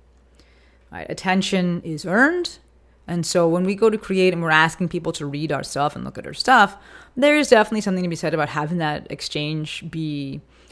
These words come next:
less of an ask, more, you know, more mutually beneficial. And so that is why I will encourage people to try and keep things shorter. But that shouldn't come at the, you know, the cost of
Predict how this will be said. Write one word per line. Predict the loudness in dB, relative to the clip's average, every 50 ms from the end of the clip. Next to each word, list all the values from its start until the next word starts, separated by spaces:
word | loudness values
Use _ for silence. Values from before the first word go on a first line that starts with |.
| -2
less | 4 6 6 6 6
of | 2 -4
an | -4 -4 -4
ask, | -6 -6 -8 -8 -6
more, | -4 0 2 4 6 6 6 4 2 0
you | -4
know, | -4 -4
more | -4 -2 2 4 4 6
mutually | 4 4 2 0 -2 -6 -6
beneficial. | -6 -6 -10 -10 -10 -10 -10 -10 -10 -10 -10
And | -8 -8 -4
so | -4 0
that | 2 2 2 4
is | 4 2 2 4
why | 4 6 6 6 6 4
I | 2 0 0 0
will | 0 0 -2
encourage | -2 -4 -8 -10 -8 -6 -6 -6 -6 -8 -8
people | -8 -8 -6 -4 -4 -4 -4 -6 -10 -20 -20 -18
to | -14 -12
try | -12 -8 -2 0 2 2
and | 2 0 -2 -6
keep | -8 -8 -8 -8 -8 -10 -18 -20 _ _ _
things | _ -10 -8 -6 -6 -4 -6 -6 -8 -8 -12 -18 _ _ _ _ _ _ _
shorter. | _ -16 -8 -2 -2 -2 -2 -2 -6 -12 -14 -14 _ _ _ _ _ _ _ _ -20 _ _ _ 0
But | 4 6 6 6 6 2 -6 -16 _ -20 _ _ _ _ _ _ _ _ _ _ _ _ _ _ _ -12
that | -6 -2 2 4 4 4 2
shouldn't | -2 -6 -4 -4 -4 -4 -4 -4 -6 -10
come | -14 -4 2 4 4 6 6 4 2 0 0 -2 -6 -12 _ _ _ _ _ _ _ _ _ _ -20 -20 -12 -6
at | -6 -4 -4 0
the, | 2 4 4 4 4 2 2
you | -2
know, | -6 -6 -8 -10 -8
the | -8 -8
cost | -8 -8 -14 -6 -2 2 4 4 4 2 -2 -12 -14 -10
of | -6 -4 -2 0 0 -2 -4 -8 -16 -20 -20 -20